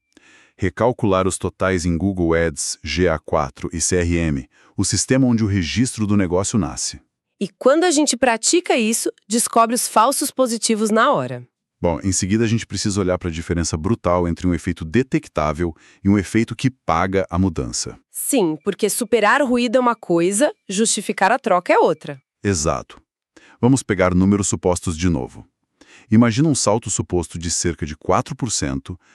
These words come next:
Speaker 1: pra cerca de cinco vírgula dois por cento de visita pra lead.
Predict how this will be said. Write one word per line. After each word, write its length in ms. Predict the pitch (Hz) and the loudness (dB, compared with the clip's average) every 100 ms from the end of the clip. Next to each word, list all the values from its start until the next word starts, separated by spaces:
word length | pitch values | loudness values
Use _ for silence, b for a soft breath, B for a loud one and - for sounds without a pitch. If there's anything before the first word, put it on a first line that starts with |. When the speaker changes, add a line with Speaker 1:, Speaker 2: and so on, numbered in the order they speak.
| b | b
Speaker 1:
pra 100 | 98 | -4
cerca 300 | 95 113 107 | -2 0 -2
de 80 | 92 | -2
cinco 400 | - - 151 151 | -2 0 0 0
vírgula 320 | 127 104 101 | -2 2 2
dois 220 | 82 98 - | 2 -2 -2
por 200 | 107 - | -6 -4
cento 300 | 101 90 92 | -2 -2 -4
de 80 | |
visita 460 | 90 95 82 135 151 | -6 -4 0 0 0
pra 120 | 135 | -2
lead. 400 | 87 71 - - | -2 -4 -8 -16